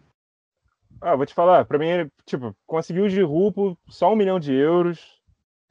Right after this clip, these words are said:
Ele até outro dia era titular da seleção francesa, até outro dia era titular do Chelsea, mas nunca foi um jogador que encheu os olhos de ninguém, né? Assim,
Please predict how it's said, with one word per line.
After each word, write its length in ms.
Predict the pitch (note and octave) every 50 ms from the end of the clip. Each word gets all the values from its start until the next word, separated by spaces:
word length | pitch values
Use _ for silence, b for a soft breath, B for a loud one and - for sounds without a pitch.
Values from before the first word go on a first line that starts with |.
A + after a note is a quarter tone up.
| _ _ _ _ _ _ _ _ - - -
Ele 300 | - - D#3+ D#3+ D3+ D#3 D#3+
até 180 | D3+ D3 -
outro 160 | F#3 F#3 F#3 D3+
dia 120 | D#3 F3+
era 80 | E3 E3
titular 300 | - - D#3+ D3 D3+ D3+
da 60 | D3+
seleção 300 | - E3 D3 - D#3+ C#3
francesa, 540 | - C#3+ C3+ A#2+ - D3 D3+ E3 F3 E3 D#3+
até 140 | C#3+ - G3
outro 200 | G#3 - A3+ F#3
dia 120 | D#3 F#3+
era 100 | F#3 F3+
titular 300 | - - F#3 E3+ E3 D#3+
do 80 | D3+ C3
Chelsea, 640 | - - D3 D#3 E3+ F3 F3+ - - F#3 F3 E3 - _ _ _ _ _ _ _ -
mas 200 | A3 A3+ G#3 F#3
nunca 240 | A3 B3+ B3 C#4 A3+
foi 140 | - A#3+ A#3
um 60 | A3
jogador 340 | G#3+ A3 G#3+ A3 G3+ G3+ G3
que 80 | - G#3+
encheu 240 | F#3+ - G#3+ G3
os 100 | F#3+ F#3
olhos 200 | F3 F3+ F3+ F3+
de 80 | E3 F#3
ninguém, 320 | F#3+ G3+ G3+ E3 D3+ C3+
né? 180 | B2 A#2 A2 A2+ - _ _ _ _ _ _ _ _ _ _ _ _ _ _ _ _ _ _ -
Assim, 400 | - - - F3 D3 B2 G#2+